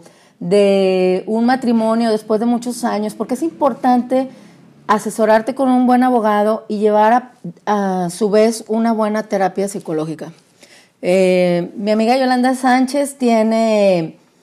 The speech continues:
pues, mucha experiencia en este tipo de situaciones, en separaciones, en divorcios,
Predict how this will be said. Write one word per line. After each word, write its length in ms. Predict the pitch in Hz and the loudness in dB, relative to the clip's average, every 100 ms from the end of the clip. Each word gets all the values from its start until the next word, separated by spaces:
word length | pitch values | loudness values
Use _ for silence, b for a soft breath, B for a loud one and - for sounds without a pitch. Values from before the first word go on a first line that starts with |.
| _ b b b _ _ | _ b b b _ _
pues, 640 | 220 226 214 214 - 240 - - _ | 4 6 6 2 -4 -6 -8 -10 _
mucha 320 | 226 240 247 | 2 4 4
experiencia 800 | 285 - 240 233 247 254 294 302 | -2 0 2 4 2 2 0 -2
en 160 | 208 214 | -2 -2
este 420 | 208 208 240 233 | -2 0 0 0
tipo 280 | 233 214 240 | -2 -2 -2
de 60 | |
situaciones, 840 | 233 190 190 190 226 262 302 320 240 | -2 -4 -6 -2 0 0 0 -4 -4
en 240 | 208 185 | -6 -6
separaciones, 880 | 196 180 180 180 220 226 226 233 226 | -8 -6 -6 -2 -2 0 0 -2 -4
en 140 | 202 | -4
divorcios, 800 | 180 175 202 220 220 233 220 220 | 0 2 4 2 0 0 0 -2